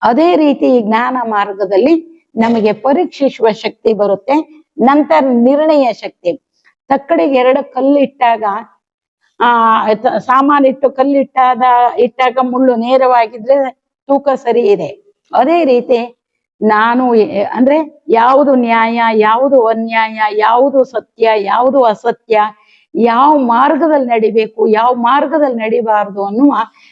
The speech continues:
ನಿರ್ಣಯ ಶಕ್ತಿ ಈ ಜ್ಞಾನ ಮಾರ್ಗದಲ್ಲಿ ಬರುತ್ತೆ.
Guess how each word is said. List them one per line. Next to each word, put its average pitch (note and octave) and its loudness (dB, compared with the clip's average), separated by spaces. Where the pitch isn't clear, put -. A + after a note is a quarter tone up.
ನಿರ್ಣಯ B3+ 2
ಶಕ್ತಿ - -4
ಈ A#3+ 0
ಜ್ಞಾನ A3 0
ಮಾರ್ಗದಲ್ಲಿ G3 0
ಬರುತ್ತೆ. F#3+ 0